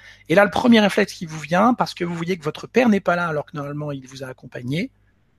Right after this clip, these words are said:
le premier réflexe qui vous vient, c'est : « Je ne peux pas faire confiance aux hommes. » Et ça,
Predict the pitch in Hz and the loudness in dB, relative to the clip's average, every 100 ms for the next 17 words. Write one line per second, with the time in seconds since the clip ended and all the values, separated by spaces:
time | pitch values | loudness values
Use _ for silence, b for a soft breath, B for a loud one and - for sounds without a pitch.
0 | _ _ _ - - - 254 202 - 196 | _ _ _ -18 -4 4 6 6 2 -4
1 | - - 147 131 160 180 - 156 - 139 | -6 -12 -12 -4 -2 -2 -2 -4 -4 -8
2 | 127 170 160 - 147 - - 135 - 135 | -4 -2 -2 0 0 -2 -6 -12 -12 -14
3 | - - - 117 _ _ _ _ _ _ | -16 -20 -20 -20 _ _ _ _ _ _
4 | _ _ _ _ _ _ _ _ _ _ | _ _ _ _ _ _ _ _ _ _
5 | _ B B B B B 165 - 160 226 | _ B B B B B -2 2 2 2